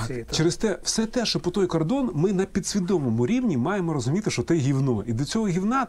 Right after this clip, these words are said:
Speaker 2: те-, в тебе має бути внутрішня, абсолютно природня реакція. Я не хочу до цього торкатися, бо це гівно. Ліберальне, чи агресивне, чи мілітарне, чи яке, це гівно. Література, не література, не має значення.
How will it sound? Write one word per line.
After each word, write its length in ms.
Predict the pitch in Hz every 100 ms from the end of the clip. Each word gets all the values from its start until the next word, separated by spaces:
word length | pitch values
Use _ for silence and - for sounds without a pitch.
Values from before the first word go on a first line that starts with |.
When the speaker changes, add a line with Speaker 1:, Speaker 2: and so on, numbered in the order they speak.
| -
Speaker 2:
те-, 100 | 180
в 60 |
тебе 200 | - 170
має 260 | 180 196 185
бути 320 | 160 180 160 - - 113
внутрішня, 720 | 113 151 233 196 160 139 117
абсолютно 640 | - 143 214 - 160 127
природня 640 | 139 151 160 190 135 123
реакція. 420 | 131 208 214 147
Я 60 | 147
не 80 | 151
хочу 260 | 226 226
до 80 | 190
цього 180 | - 202
торкатися, 420 | 196 185 226 -
бо 80 | -
це 140 | -
гівно. 380 | 160 196 208 127 - - -
Ліберальне, 640 | 123 139 143 135 180 196 165
чи 160 | - 123
агресивне, 640 | 123 120 - 202 185 139
чи 160 | - 123
мілітарне, 580 | 123 120 180 190 135
чи 180 | 113 135
яке, 260 | 131 196 165
це 120 | -
гівно. 360 | 160 220 196 127 - -
Література, 680 | 135 151 214 233 220 202 180
не 120 | 147
література, 540 | 170 196 208 - 214 143
не 120 | 160
має 200 | 196 220
значення. 500 | 190 202 165 113 98